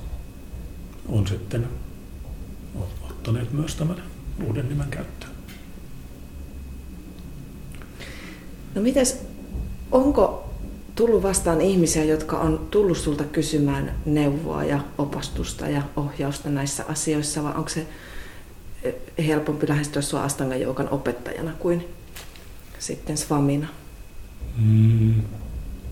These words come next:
Speaker 1: enimmäkseen tulee niin kuin sieltä jooga-,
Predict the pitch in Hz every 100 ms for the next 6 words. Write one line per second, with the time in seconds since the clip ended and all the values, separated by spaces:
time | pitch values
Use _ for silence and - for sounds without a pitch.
0 | - - - - - - - 95 110 107
1 | 107 - 107 104 98 101 101 98 98 101
2 | 98 107 127 127 139 135 151